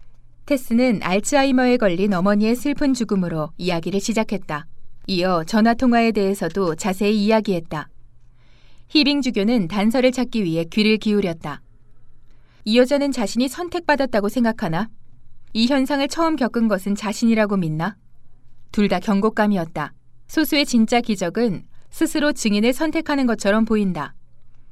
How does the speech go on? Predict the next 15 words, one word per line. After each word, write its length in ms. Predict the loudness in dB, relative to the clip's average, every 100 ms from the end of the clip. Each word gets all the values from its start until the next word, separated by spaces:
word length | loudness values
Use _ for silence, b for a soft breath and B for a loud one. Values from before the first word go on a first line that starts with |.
| -8
그 140 | 0 2
반대는 480 | 2 0 0 0
아니었다. 560 | 0 0 0 -2 -6 -10 -12 -12 -12 -12 -12 -12 -14 -14 -14 -14 -2
"어린 280 | 2 4 4
시절에 340 | 2 2 2
대해 200 | 2 2
이야기해주세요. 1000 | 2 4 2 2 0 -2 -4 -4 -2 -4 -8 -20 -20 -6
주님의 480 | 2 4 4 4 2
음성을 400 | 2 0 0 2
들은 240 | 2 4
적이 240 | 2 0
있습니까?" 580 | -4 0 0 0 -4 -6 -8 -20 -20 -20 -20 -20 -20 -20 -20 -8
"아니요." 500 | -2 2 2 0 -2 -10 -16 -18 -20 -20 -16 -16 -2
"환상이나 500 | 0 2 0 0 2
계시는요?" 640 | 0 0 0 0 -2 -6